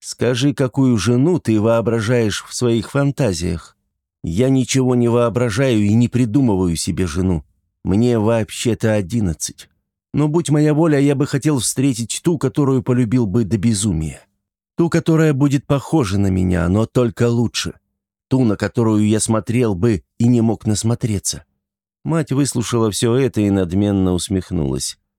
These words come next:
«Ты, я вижу, начитался мифов?»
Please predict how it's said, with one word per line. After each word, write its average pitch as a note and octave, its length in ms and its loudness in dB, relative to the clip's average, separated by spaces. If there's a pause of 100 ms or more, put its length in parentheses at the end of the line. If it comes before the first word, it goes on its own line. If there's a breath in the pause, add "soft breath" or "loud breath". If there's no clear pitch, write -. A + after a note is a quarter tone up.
(440)
«Ты, E3+ 180 2
я F3+ 160 2
вижу, F3 340 2
начитался D#3+ 720 0
мифов?» C3+ 720 -2